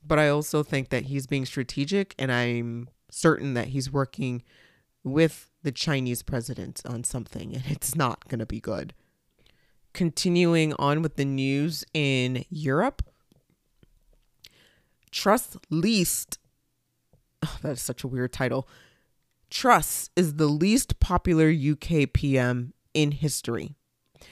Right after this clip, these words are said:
Britain's new leader even managed to surpass her predecessor's worst records, a poll has found. I'm not surprised. I'm not surprised. I don't really think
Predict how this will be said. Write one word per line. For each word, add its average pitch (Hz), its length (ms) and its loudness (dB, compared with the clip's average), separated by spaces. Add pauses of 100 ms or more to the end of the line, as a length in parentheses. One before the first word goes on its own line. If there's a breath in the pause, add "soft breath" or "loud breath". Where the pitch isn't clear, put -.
(200 soft breath)
Britain's 180 380 6
new 160 160 4
leader 147 420 4
even 139 260 0
managed 135 440 0
to - 100 -8
surpass 139 560 -4
her 139 140 -2
predecessor's 131 680 -4
worst 143 300 0
records, 127 500 0
a 123 40 -6
poll 123 380 -2
has 123 180 -6
found. 110 360 -4 (360 loud breath)
I'm 180 200 8
not 214 140 2
surprised. - 800 -2 (640)
I'm 139 140 4
not 151 200 4
surprised. 139 400 2
I 131 80 4
don't 143 220 2 (160)
really 156 340 6
think 143 320 0